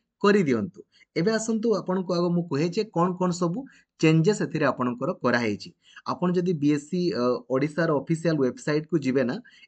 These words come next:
ଏଇଟା ଯୋଉ guideline for conduct of ଓ ଏସ୍ ଏସ୍ ଟି ଇ ଟି ଲେଖା ହେଇଛି, ୟା ଉପରେ କ୍ଲିକ୍ କଲେ ଆପଣଙ୍କର ପି ଡି ଏଫ୍ ଟି ଓପେନ୍ ହବ, ତାକୁ ଆପଣ ଓପେନ୍ କରିକି ଆପଣ ଦେଖିବେ। ଠିକ୍ ଅଛି, ମୁଁ ଆପଣଙ୍କୁ ଡାଇରେକ୍ଟଲି ଓପେନ୍ କରିକି ଦେଖେଇ ଦଉଛି।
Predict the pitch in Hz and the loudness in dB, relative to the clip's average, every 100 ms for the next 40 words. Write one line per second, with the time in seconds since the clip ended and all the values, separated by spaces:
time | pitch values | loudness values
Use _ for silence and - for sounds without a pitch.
0 | _ 165 175 190 190 135 127 131 139 151 | _ 0 0 0 0 2 2 2 2 2
1 | 190 196 185 180 - 131 139 175 180 170 | 0 -2 -6 -6 -2 -2 2 0 0 -4
2 | 170 - 131 131 170 170 165 151 151 131 | -6 -4 -2 0 -2 0 -2 0 0 0
3 | 139 127 107 90 - _ _ _ 131 151 | 0 -2 -2 -10 -18 _ _ _ 0 2
4 | 208 220 220 - 160 160 143 139 131 127 | 0 0 -4 0 -2 0 0 2 0 -2
5 | 127 131 135 - 139 139 147 143 139 107 | -4 -4 -6 -2 0 2 0 0 -2 0
6 | 127 131 175 202 - _ _ 123 - 151 | -4 -4 -4 -4 -8 _ _ -8 -2 -2
7 | 143 156 139 - 131 127 123 120 120 113 | 0 0 -2 -2 -4 -2 -2 -2 -4 -4
8 | 202 220 135 120 87 - _ _ - 123 | -6 -4 -4 -4 -8 -12 _ _ -10 -8
9 | 120 - - _ 123 135 127 143 151 143 | -8 -10 -16 _ -2 -2 0 -2 0 2
10 | 127 135 160 131 - 131 131 127 131 117 | 2 2 0 0 0 -6 -2 -4 -4 -6
11 | 113 127 117 110 - | -4 -4 -2 -4 -8